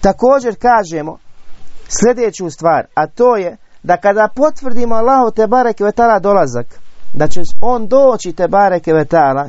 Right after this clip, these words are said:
kako njemu dolikuje, njegovoj veličini, uzvišenosti, na sudnjem danu, na mahšer, gdje su stvorenja okupljena, ne kažemo, niti to obavezuje da kažemo šta?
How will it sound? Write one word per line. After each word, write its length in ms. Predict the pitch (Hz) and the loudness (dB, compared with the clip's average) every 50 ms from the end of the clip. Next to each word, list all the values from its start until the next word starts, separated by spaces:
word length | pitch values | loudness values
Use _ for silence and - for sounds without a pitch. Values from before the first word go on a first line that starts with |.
| - | -8
kako 280 | - 160 156 156 - 175 | -6 -6 -4 -2 -2 -2
njemu 340 | 180 190 208 220 226 220 208 | 0 0 0 0 -2 -2 -2
dolikuje, 500 | 170 196 202 196 190 170 - - 147 135 | 0 0 0 0 0 -2 -2 -2 0 0
njegovoj 280 | 147 160 156 180 180 | 0 0 0 -2 -2
veličini, 540 | 165 170 180 180 156 - - 220 220 202 175 | 0 -2 -2 -2 -4 -4 -6 -4 -4 -2 0
uzvišenosti, 760 | 170 196 226 214 196 214 214 196 - 202 175 170 165 - 160 | 0 0 0 0 -2 -4 -4 -4 -4 -4 -4 -6 -6 -4 -4
na 100 | 160 165 | -4 -4
sudnjem 560 | 160 - 214 233 240 240 226 226 226 220 202 | -4 -2 0 0 0 0 0 -2 -4 -4 -2
danu, 460 | 165 196 196 196 202 202 202 185 165 - - - - - - - - - - | -2 0 0 0 0 -2 -4 -6 -8 -10 -12 -18 -20 -20 -20 -20 -20 -18 -6
na 180 | - 139 165 170 | -2 0 0 0
mahšer, 680 | 185 220 247 269 254 - - - - 214 190 151 - - - - - - - - - - - - - | 0 0 -2 -2 -2 -6 -10 -10 -6 -6 -6 -6 -6 -10 -14 -20 -20 -20 -20 -20 -20 -20 -20 -20 -12
gdje 360 | - - - 98 156 180 202 | -10 -10 -8 -4 -2 -2 -2
su 160 | 190 - 196 180 | -2 -6 -10 -10
stvorenja 600 | - - 175 196 202 208 233 254 262 254 240 226 - | -10 -6 -4 -2 0 2 0 0 0 -2 -4 -4 -2
okupljena, 760 | 262 269 285 269 - 233 196 - - 156 156 139 123 104 80 - - - - - - - - - - - - - - | -2 -2 -2 -2 -6 -10 -12 -8 -6 -4 -4 -4 -4 -6 -10 -12 -18 -20 -18 -16 -16 -14 -12 -8 -6 -6 -6 -6 -2
ne 280 | - 147 180 214 247 254 | 0 2 2 2 2 0
kažemo, 680 | - - 247 214 208 190 165 151 170 170 151 147 135 - | -2 0 0 0 0 0 -2 -6 -10 -10 -8 -10 -10 -8
niti 360 | 185 226 254 269 262 233 226 | -6 -4 -4 -4 -4 -6 -8
to 300 | - - 247 254 247 240 | -4 0 0 2 2 2
obavezuje 640 | 226 180 208 196 196 226 254 262 247 214 226 226 214 | 0 0 -2 -2 -2 -2 -2 -4 -4 -2 -2 -2 -2
da 120 | 196 185 | -2 -2
kažemo 560 | 180 - 208 196 185 185 170 160 185 170 156 151 | -2 -2 0 0 0 0 -2 -6 -8 -8 -6 -8
šta? 320 | - - - 240 208 131 | -6 -2 -2 0 0 -2